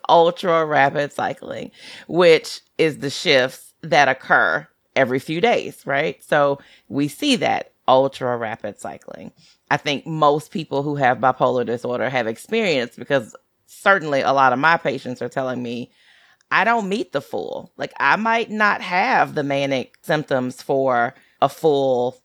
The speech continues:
week. I may not have the depression symptoms for a full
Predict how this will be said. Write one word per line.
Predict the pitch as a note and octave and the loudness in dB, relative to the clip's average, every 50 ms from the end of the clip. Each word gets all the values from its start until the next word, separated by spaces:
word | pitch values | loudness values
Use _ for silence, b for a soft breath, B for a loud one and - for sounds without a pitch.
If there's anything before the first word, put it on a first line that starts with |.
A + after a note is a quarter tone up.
| _ | _
week. | - A#2 D#3+ D3+ - - - - - _ _ _ | -12 -10 -10 -10 -12 -14 -20 -20 -20 _ _ _
I | - C#3+ E3 | 0 0 2
may | F3 F3+ F#3 F#3 | 2 0 0 0
not | F#3+ F3+ E3 D#3+ | 0 0 -2 0
have | E3+ D#3+ F3 A#3 A3 E3+ C3 | 0 2 4 4 4 2 2
the | C#3 | -2
depression | C3 A#2 C3 - - D3 C#3+ C#3+ - C3+ C3 | -4 -4 -4 -2 -2 -2 -2 -2 -4 -6 -8
symptoms | C3 - C#3+ C3+ C3+ - C3 C3 B2+ C3 - | -6 -4 -6 -6 -4 -6 -6 -8 -8 -8 -8
for | - - C#3 A#2+ | -4 0 0 2
a | B2+ | 0
full | B2+ - _ - D#3 D3 C#3 C3+ C3+ C3 C3 C3 b | -2 -4 _ 0 0 2 2 2 0 0 -2 -4 b